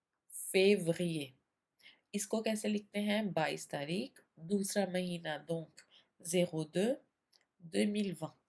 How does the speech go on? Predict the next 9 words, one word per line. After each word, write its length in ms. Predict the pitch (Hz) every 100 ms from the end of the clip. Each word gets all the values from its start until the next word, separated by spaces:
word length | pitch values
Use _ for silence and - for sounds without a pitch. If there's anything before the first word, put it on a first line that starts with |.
| _ _ _ _ _ _ _ - - _ -
तीसरा 400 | 208 214 - 240
महीना, 460 | 233 220 190 180 170
जिसको 340 | 175 180 -
इंग्लिश 440 | - 185 190 202 -
में 60 | 208
हम 140 | 202
कहते 380 | - 180 180 180
हैं 160 | 180 160 151
मार्च, 600 | 156 165 143 - -